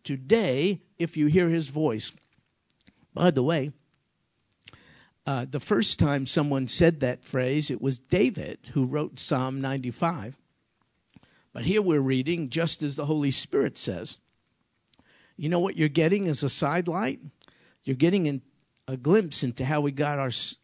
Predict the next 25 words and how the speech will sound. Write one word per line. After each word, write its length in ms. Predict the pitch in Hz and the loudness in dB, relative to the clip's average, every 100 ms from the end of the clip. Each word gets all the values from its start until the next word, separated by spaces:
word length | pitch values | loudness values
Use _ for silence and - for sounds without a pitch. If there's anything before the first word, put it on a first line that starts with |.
| _ _ | _ _
our 140 | - 127 | -6 -6
scriptures. 680 | - - - - 107 - - _ _ - - | -4 -6 -6 -8 -10 -14 -20 _ _ -18 -14
<laughs> 680 | - _ - - _ _ - | -16 _ -20 -20 _ _ -2
God 300 | 160 185 151 | 2 2 4
used 420 | 156 143 - - | 4 2 -2 -8
a 40 | 131 | -4
human 400 | 123 202 160 117 | -2 0 0 0
vessel, 540 | 165 - - 135 131 | -2 -2 -2 -2 -4
David, 720 | - 147 240 120 117 180 - - - | 2 6 6 4 -2 -4 -10 -14 -6
to 140 | 139 | -4
write 300 | 127 165 160 | 0 2 0
Psalm 280 | - 147 143 | -2 -2 0
ninety, 420 | 147 175 143 131 - _ _ | 0 0 0 -2 -4 _ _
Psalm 320 | - 160 143 143 | -4 0 2 2
ninety-five, 800 | 147 135 127 - 180 143 139 143 - - | 0 0 -2 0 0 0 -2 -4 -12 -2
but 160 | 135 127 | 2 2
it 100 | - | 2
was 220 | 113 - | -2 0
really 280 | 151 135 120 | -2 -2 -2
the 160 | 117 | -2
Holy 280 | 123 131 110 | 0 0 -2
Spirit 520 | - - 131 120 - | -6 -6 -6 -6 -10
speaking 440 | - - 117 117 104 | -14 -10 -8 -8 -8
through 240 | - 113 | -4 -4
David. 400 | 90 82 90 | -6 -12 -14